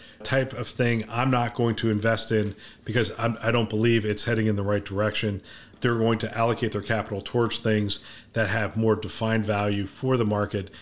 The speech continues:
which means that people are gonna work in those companies that have defined value for the market. They're gonna have purpose because they see the value that they're creating in the market. It's not just money chasing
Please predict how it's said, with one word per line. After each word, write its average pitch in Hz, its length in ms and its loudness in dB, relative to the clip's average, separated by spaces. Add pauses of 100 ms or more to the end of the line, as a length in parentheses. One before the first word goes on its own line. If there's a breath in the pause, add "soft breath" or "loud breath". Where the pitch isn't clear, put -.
(140)
which 139 280 0
means 113 240 2
that 107 180 0
people 120 240 0
are 113 40 4
gonna 110 120 2
work 151 300 2
in 139 80 2
those 117 180 4
companies 110 480 0
that 104 200 -4
have 104 260 -2
defined 110 400 -2
value 107 240 2
for 107 120 -6
the 104 60 -2
market. 101 400 -2 (280 loud breath)
They're 127 100 2
gonna 120 140 2
have 101 360 -4
purpose 170 480 2
because 107 440 -2
they 104 120 2
see 127 300 0
the 120 120 0
value 101 520 0 (340 loud breath)
that 113 160 0
they're 107 220 4
creating 104 560 0 (280 loud breath)
in 110 140 -2
the 107 80 2
market. 104 460 0
It's 92 160 -6
not 104 240 -2
just - 440 -4
money 113 300 0
chasing 104 520 -2